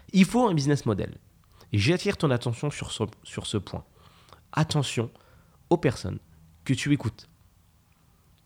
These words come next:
Et là, ça va peut-être te paraître clair,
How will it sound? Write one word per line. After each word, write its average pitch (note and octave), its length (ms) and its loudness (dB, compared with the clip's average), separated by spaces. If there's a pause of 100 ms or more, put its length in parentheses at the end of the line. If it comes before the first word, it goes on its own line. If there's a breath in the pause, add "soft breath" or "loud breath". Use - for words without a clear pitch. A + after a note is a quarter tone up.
(140)
Et A#2+ 300 0 (140)
là, C3 160 2
ça A2 120 -4
va F#2+ 120 -2
peut-être A2+ 320 -4
te G2 60 -4
paraître F2+ 360 -4
clair, - 420 -6